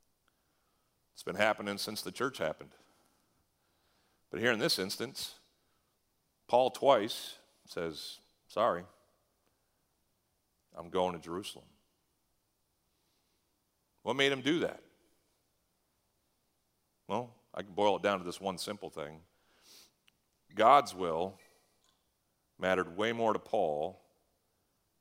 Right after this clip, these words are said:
than the will of those that he knew and his own will himself. He allowed God's voice to be the voice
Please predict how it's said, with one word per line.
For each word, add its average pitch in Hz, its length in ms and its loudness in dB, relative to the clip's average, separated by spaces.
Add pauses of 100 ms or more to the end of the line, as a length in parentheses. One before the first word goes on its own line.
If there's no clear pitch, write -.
(160)
than 80 140 -12
the 85 60 -8
will 95 240 0
of 107 120 -2
those 104 240 0
that 107 80 -4
he 110 80 -4
knew 85 260 -8 (1300)
and 87 100 -14
his 82 140 -8
own 85 200 -6
will 82 140 -6
himself. 78 400 -12 (1600)
He 117 140 -2
allowed 107 360 6
God's 117 320 6
voice 85 720 -6 (680)
to - 80 -10
be 85 140 -4
the 98 280 4
voice 78 720 -6